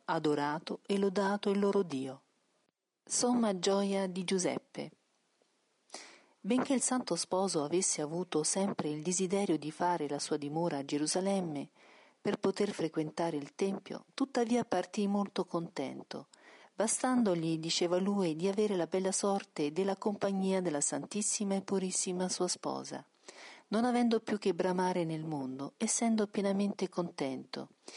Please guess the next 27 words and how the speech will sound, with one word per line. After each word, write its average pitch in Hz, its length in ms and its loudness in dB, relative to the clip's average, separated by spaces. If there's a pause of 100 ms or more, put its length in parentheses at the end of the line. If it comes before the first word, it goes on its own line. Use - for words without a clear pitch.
(320)
e 233 120 2
diceva 214 460 2
sovente 180 580 0
al 151 180 -2
suo 147 200 0
Dio: 135 420 -4 (1400)
"Dio 208 320 4
mio, 147 400 -2 (400)
tu 277 140 0
mi 220 120 6
hai 202 60 2
fatto 220 320 -2
una 160 200 2
grazia 165 520 -2
così 175 240 2
grande 190 400 2
nel 151 220 0
darmi 180 380 2
in 147 100 -4
custodia 190 580 0
la 147 120 0
tua 180 160 0
diletta 190 460 0
ed 180 100 2
amata 180 440 0
fanciulla 175 560 0
Maria, 143 540 -2